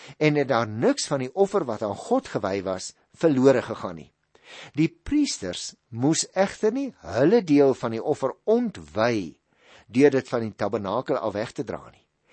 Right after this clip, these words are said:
Die priesters moes dit daar langs die altaar eet, by 'n plek wat deur God aangewys is. En deur hierdie vaste voorskrif is natuurlik nou voorsorg getref dat die doel van die offer, naamlik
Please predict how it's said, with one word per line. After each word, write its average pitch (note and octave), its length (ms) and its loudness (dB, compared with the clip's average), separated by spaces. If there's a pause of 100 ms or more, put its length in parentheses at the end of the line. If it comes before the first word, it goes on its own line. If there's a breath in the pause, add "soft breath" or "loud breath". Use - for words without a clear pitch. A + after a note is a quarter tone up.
(220 loud breath)
Die D#3+ 120 2
priesters - 640 -2 (100)
moes A#2+ 440 0
dit B2 220 0
daar A2 360 -2 (100)
langs B2 640 -2
die B3+ 120 2
altaar G3 440 2
eet, G3 440 -2 (480 soft breath)
by B2 220 0
'n C3+ 160 -2
plek F3+ 380 0 (200)
wat A2+ 160 2
deur A#2+ 140 0
God C3+ 280 2
aangewys G2+ 580 -4
is. - 260 -18 (560 loud breath)
En D3 160 2
deur B2+ 160 2
hierdie C4 280 0
vaste - 400 -4
voorskrif E3+ 600 -6
is A#2+ 160 -8
natuurlik F3+ 420 -4
nou A#2 340 -2
voorsorg G3+ 600 -4
getref C3 500 -2 (380 loud breath)
dat B2 160 0
die B2 200 -2
doel A#3+ 300 6
van D#3+ 200 -2
die A#2+ 100 -4
offer, F#2+ 320 -6 (220)
naamlik G#2+ 500 -4